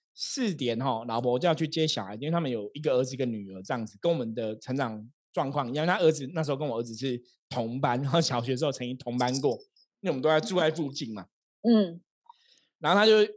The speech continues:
Speaker 1: 下课就要去接小孩子回家，吼，接放学。然后回家之后要煮晚餐给老公跟小孩吃就对了。那煮完晚餐弄一弄，六七点、七八点小孩子搞定之后，对，他在八点多又开始上班，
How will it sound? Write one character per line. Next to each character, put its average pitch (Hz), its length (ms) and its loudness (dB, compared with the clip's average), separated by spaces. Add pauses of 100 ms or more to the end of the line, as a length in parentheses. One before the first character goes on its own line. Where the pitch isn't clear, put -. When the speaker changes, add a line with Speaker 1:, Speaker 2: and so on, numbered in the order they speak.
(120)
Speaker 1:
下 208 460 2
课 160 260 4
就 160 100 0
要 147 80 2
去 143 140 -4
接 147 220 -4
小 123 180 -4
孩 101 220 -10
子 107 160 -10
回 98 240 -6
家， 107 260 -2
吼， 104 260 -6 (160)
接 143 180 2
放 123 280 -2
学。 95 360 -14 (380)
然 208 160 2
后 202 60 2
回 - 100 6
家 190 200 4
之 180 260 -2
后 143 320 2
要 185 140 4
煮 135 220 -4
晚 110 220 0
餐 120 460 -8 (220)
给 135 140 0
老 117 220 6
公 127 280 -4
跟 131 220 -2
小 104 200 -6
孩 101 160 -8
吃 101 220 -12
就 117 120 -4
对 110 160 -6
了。 95 160 -10 (400)
那 220 80 0
煮 165 140 2
完 147 120 6
晚 151 100 4
餐 165 200 0
弄 165 140 0
一 - 20 0
弄， 151 280 2
六 175 140 2
七 160 200 -6
点、 123 180 -4
七 139 200 -4
八 143 180 2
点 117 160 -2
小 123 120 -4
孩 127 80 -4
子 127 120 -8
搞 110 220 -4
定 156 200 -2
之 123 80 0
后， 127 60 6
对， 123 300 2 (320)
他 175 100 0
在 175 180 4
八 180 300 2
点 127 200 -2
多 131 140 -2
又 147 100 2
开 135 180 0
始 104 240 -6
上 107 380 -2
班， 104 340 -4